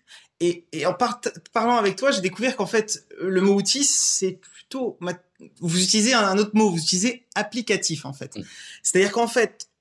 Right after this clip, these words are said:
Speaker 1: on passe d'une vision, euh, bah, outil un peu, euh, euh, solution à un univers un peu plus, euh,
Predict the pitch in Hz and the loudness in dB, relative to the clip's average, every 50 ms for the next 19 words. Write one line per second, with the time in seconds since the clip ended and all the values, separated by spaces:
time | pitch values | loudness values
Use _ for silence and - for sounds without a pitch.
0 | - 180 180 175 180 - 233 226 208 185 185 185 190 190 180 170 170 190 196 190 | -8 -6 -6 -4 2 4 4 4 4 0 -2 0 0 0 0 -2 -4 -4 -2 -2
1 | 190 190 208 208 208 202 180 156 - - 127 - - 180 175 - - - 196 202 | 0 2 4 4 4 4 2 0 0 0 -2 -2 -2 -6 -4 -2 -2 0 2 2
2 | 196 175 156 147 - - 180 180 175 165 147 139 135 127 127 123 - - _ _ | 2 2 0 -2 0 0 2 4 4 4 4 4 2 0 -2 -8 -12 -18 _ _
3 | - 123 135 135 - - 160 151 151 156 156 - - 196 226 240 - - - - | -6 -4 -4 -2 -2 -2 -2 -2 -2 -2 -2 -2 -2 -2 -2 -4 -6 -8 -10 -6
4 | 185 196 208 202 202 202 202 196 202 202 202 196 196 190 190 202 196 - 220 - | -4 0 0 0 2 2 2 2 2 2 2 2 0 0 0 -4 -8 -8 -12 -14
5 | - - 220 226 233 226 202 180 170 160 156 | -12 -10 -8 -4 0 2 4 4 4 2 2